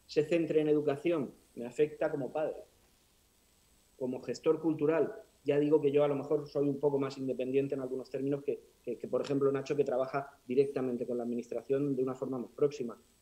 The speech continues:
Pero en ese sentido yo, yo no lo veo, no veo mal que haya una distancia o un desinterés. Interesamos muy poco cuando en realidad somos la única salvación posible para esta región.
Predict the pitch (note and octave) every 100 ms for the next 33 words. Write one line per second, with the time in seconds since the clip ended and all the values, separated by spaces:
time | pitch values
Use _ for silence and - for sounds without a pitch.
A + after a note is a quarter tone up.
0 | _ - C3+ D3+ D#3 F3 D#3+ D3+ D#3 E3
1 | D3+ D3+ E3+ D3+ A#2+ D3+ F3 C3+ C3 C3+
2 | C#3 D#3 E3 D#3 D#3 D#3 D3 D3 D3 D3
3 | C#3+ C#3 D3 C#3+ D3+ C#3+ C#3+ C3 C3 A#2
4 | C#3 C#3 - _ _ - D3+ D3 D3 F3
5 | F#3 F3+ D#3+ D3+ D3 D3+ C#3 C3+ B2 B2
6 | A#2+ B2 C3 D3 D#3+ D#3 C#3+ B2+ C#3+ E3
7 | D3 C3+ C3 B2 B2+ A#2 D3 C3+ A#2+ -
8 | C#3 B2+ A#2 A#2 - G#2+ -